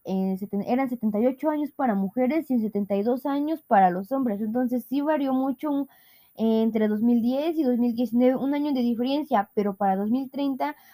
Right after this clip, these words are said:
aproximadamente fueron cuarenta y dos años los que se, se son de diferencia. Esto tiene mucho, mucha importancia en la actualidad.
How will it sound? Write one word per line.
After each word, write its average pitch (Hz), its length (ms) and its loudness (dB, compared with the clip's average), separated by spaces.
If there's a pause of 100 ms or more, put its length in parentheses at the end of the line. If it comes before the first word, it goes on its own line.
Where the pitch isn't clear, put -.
(100)
aproximadamente 254 760 0
fueron 262 300 0
cuarenta 214 340 2
y 220 60 2
dos 269 300 -4
años 320 220 0
los 294 260 -2
que 240 200 2
se, 208 480 2 (920)
se 247 200 6
son 277 160 2
de 302 100 2
diferencia. 254 720 4
Esto 254 300 2
tiene 302 220 -2
mucho, 294 640 -2 (840)
mucha 294 560 2
importancia 262 1000 2
en 240 60 6
la 220 80 4
actualidad. 214 640 0